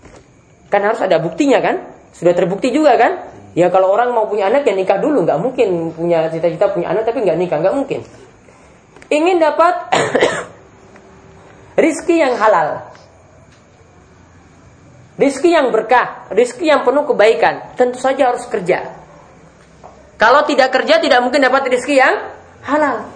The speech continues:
Menempuh jalan-jalan yang halal dapat rizki yang halal.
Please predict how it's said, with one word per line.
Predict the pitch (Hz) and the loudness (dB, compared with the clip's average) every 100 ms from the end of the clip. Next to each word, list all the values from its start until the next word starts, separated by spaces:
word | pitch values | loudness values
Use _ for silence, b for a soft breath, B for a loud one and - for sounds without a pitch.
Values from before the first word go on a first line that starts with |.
| - _ 208 | -20 _ 0
Menempuh | 269 277 269 330 370 311 | 2 2 0 0 2 2
jalan-jalan | 254 254 247 247 233 202 220 226 | 2 2 0 -2 -4 2 2 2
yang | 220 208 | 0 -2
halal | 175 190 294 381 | 0 0 2 2
dapat | 262 254 233 302 | 0 0 -2 -6
rizki | - 381 | -6 -2
yang | 339 240 | 0 0
halal. | 196 - | -2 -2